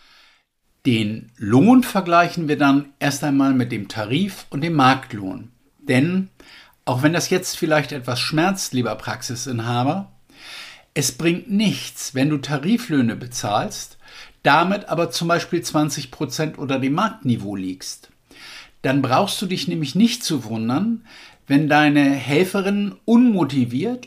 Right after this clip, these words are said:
oder beim nächstbesten Angebot weg sind. Unsere Mitarbeiterübersicht führt aber noch zu vielen weiteren Erkenntnissen.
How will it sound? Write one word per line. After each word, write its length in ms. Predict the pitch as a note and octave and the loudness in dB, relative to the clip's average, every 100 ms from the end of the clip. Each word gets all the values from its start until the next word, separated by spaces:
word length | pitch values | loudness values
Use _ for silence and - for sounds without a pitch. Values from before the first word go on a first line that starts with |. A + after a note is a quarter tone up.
| - | -4
oder 220 | E3+ E3+ | 2 2
beim 300 | D3+ D3 D3+ | 4 2 2
nächstbesten 800 | G3+ A3+ - - E3+ D#3+ - D3 | -2 -2 -8 -8 -6 -6 -6 -8
Angebot 720 | - C3+ D3+ B2+ D#3+ D3 A#2 | -4 -4 -4 -4 -6 -6 -8
weg 180 | B2 A#2+ | -8 -6
sind. 400 | - - F#2+ - - _ _ _ _ - - - - - _ | -8 -8 -16 -20 -20 _ _ _ _ -20 -20 -20 -20 -20 _
Unsere 340 | - E3+ D#3 C#3+ | 0 2 2 2
Mitarbeiterübersicht 1300 | C#3+ G#3 B3 F#3 B2 A#2+ A#2+ A#2+ A2+ A2 F3 - - | 4 2 2 2 2 0 -2 -4 -2 -2 -6 -8 -12
führt 260 | - G3 F#3 | 0 0 2
aber 160 | D#3 | -2
noch 240 | D#3+ D#3+ - | -2 -4 -6
zu 200 | - D3 | -10 -10
vielen 420 | - F#3 F3 C#3 | -4 -4 -2 2
weiteren 420 | C3 C3+ - G#2 | 2 2 -2 -6
Erkenntnissen. 760 | F#2 - G2 F#2 - F#2+ - | -8 -12 -10 -10 -12 -16 -18